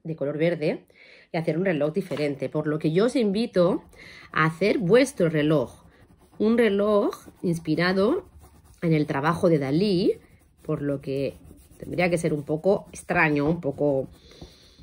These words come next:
diferente. Pensad un poco en, en el queso que se funde bajo el sol,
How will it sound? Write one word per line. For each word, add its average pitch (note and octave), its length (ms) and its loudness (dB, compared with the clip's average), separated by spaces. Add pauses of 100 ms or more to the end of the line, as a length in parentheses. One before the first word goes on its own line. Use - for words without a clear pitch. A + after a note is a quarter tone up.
(220)
diferente. D3 580 2
Pensad E3 380 0
un G3+ 100 2
poco G3 480 0
en, C#3 400 -2 (580)
en D#3+ 80 0
el C#3 140 0
queso F#3+ 240 2
que F#3 80 2
se D#3+ 100 2
funde F#3+ 380 0
bajo C3 240 -8
el C3 80 -10
sol, G3+ 420 2